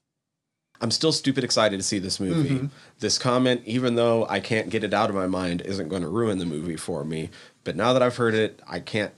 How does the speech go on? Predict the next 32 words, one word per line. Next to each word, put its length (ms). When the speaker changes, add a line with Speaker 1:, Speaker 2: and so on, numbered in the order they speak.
Speaker 1:
unsee 420
it 120
when 120
I 80
watch 320
these 180
trailers. 580
This 300
is 220
just 340
the 60
movie 340
that 160
everyone 460
hoped 340
The 80
Dark 240
Knight 160
Rises 400
was 160
going 200
to 60
be. 200
Speaker 2:
Cool. 280
Speaker 1:
Which 220
means 200
we're 80
not 180
really 200
getting 240
anything 340
new. 360